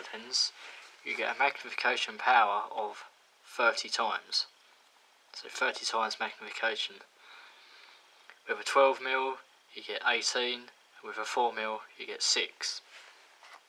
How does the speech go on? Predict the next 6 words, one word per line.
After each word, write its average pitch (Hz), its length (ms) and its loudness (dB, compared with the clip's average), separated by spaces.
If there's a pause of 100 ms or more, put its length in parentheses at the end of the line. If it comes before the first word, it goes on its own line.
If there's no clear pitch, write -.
(1000)
Now 110 180 2
with 139 140 4
a 110 420 4
three 143 280 2
times 110 640 2
magnification 117 800 -2